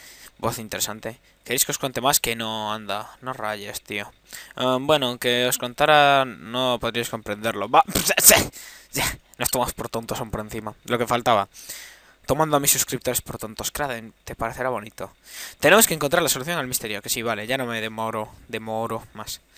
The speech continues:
Me encanta esa palabra, demorar. Demora. Demo-, vale, ya. Jo, otro misterio.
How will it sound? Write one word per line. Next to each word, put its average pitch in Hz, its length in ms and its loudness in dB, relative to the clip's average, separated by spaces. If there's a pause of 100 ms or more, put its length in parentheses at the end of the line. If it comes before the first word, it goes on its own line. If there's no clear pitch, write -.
(100)
Me 113 100 -12
encanta 117 240 -10
esa 110 120 -6
palabra, 104 260 -6
demorar. 107 380 -6 (680)
Demora. 107 680 -2 (120)
Demo-, 120 520 -18
vale, 120 320 6
ya. 120 340 4 (520)
Jo, 139 320 8
otro 160 220 4
misterio. 196 580 4